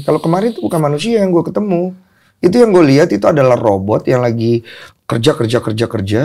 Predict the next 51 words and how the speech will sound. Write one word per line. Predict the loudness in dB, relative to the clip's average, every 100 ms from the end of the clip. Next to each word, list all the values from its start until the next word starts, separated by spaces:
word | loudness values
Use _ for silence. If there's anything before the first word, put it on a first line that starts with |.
| -2
Ya | 0 2
udahlah, | 4 4 2
gua | 0
distract | 0 0 -2 -4
hidup | -2 -4 0
gua | 0
dengan | 0 -2
kerja. | -6 -6 -2 -2 -2 -8 -20 -20 _ -4
Gue | 0
lagi | 2 2 0
punya | -2 -4
sesuatu | -4 -6 -2 -2 -2 -4
hal | 0
yang | 0 0 0
gue | 0
tidak | 0 -2 -4
tahu | -2 0
gue | 0
mau | 0 0
diskusi | -2 -4 -2 -2
di |
mana, | -2 -4 -4
ngobrol | -4 0 0 0
di | 0
mana, | -4 -6
share | -2 -2
di | -2 -4
mana. | -4 -4
Gue | -2 -2
ngerasa | -2 -2 -4
ketika | -4 -4 -2
gue | -2
cerita | -2 -2 -2
tentang | -4 -4 -6 -6
hal | -6
ini, | -4 -2 0
gue | -2
merasa | 0 0 0 -2 -8 -20 _ _
bahwa | 0 2 2
gue | 2 2
lemah. | 2 0 -2 -4
Gue | -2 0
merasa | 0 2 0
bahwa | 2 2 0 -4 _ _ _ _ _ _ _
gue | 2 4 4 2
tidak | 2 4
bersyukur. | 2 0 -2 2 2
Gue | 4 2
merasa | 2 0 -4 2
jadi | 2
kayak | 4 2